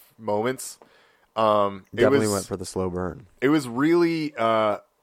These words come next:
Speaker 1: it's, it's kinda one of those things. It's really visually appeal-,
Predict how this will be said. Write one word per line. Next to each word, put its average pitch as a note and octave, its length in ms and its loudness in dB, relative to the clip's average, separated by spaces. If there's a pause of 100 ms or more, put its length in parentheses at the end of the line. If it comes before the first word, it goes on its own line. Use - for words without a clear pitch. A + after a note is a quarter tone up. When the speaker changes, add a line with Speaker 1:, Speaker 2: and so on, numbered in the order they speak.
(640)
Speaker 1:
it's, - 400 -6
it's C#3 140 -6
kinda A#3 240 0
one G#3+ 160 2
of F#3 60 0
those D3+ 120 -8
things. C#3 240 -2
It's G#2+ 160 -8
really C3+ 400 2
visually A#2+ 560 0
appeal-, G#2+ 380 0